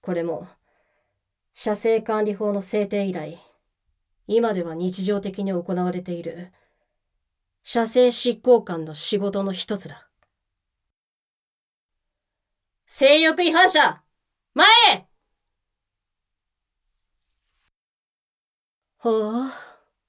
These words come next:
お前か。並の執行官では、車政に至らしめることができなかったという、強情な違反者は。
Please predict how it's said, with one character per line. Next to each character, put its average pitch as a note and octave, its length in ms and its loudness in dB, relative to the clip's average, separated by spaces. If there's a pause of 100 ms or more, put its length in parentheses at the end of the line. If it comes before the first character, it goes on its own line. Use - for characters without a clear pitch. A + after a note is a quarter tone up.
(580)
お G3 220 -4
前 A3 240 0
か。 A3 420 -6 (1900)
並 C#4 420 4
の E4+ 100 6
執 - 320 -8
行 E4 240 0
官 C4 200 0
で G3+ 100 -2
は、 F3+ 480 -4 (840)
車 - 260 -4
政 A#3 440 0
に A#3 140 2
至 A#3 140 -4
ら A#3+ 140 -2
し A#3+ 160 -6
め A#3 100 -2
る F3+ 120 -6
こ F3 100 -12
と D#3+ 160 -14
が D3+ 160 -12
で D#3+ 260 -10
き G3 140 -12
な F#3+ 140 -8
か E3 100 -12
っ D3+ 100 -16
た D3 140 -16
と D3 140 -16
い C#3+ 160 -10
う、 B2 120 -16 (1080)
強 F#3 320 -2
情 G3 320 -4
な F#3 160 -2
違 F#3+ 220 0
反 A#3 260 2
者 E3 260 -6
は。 - 340 -18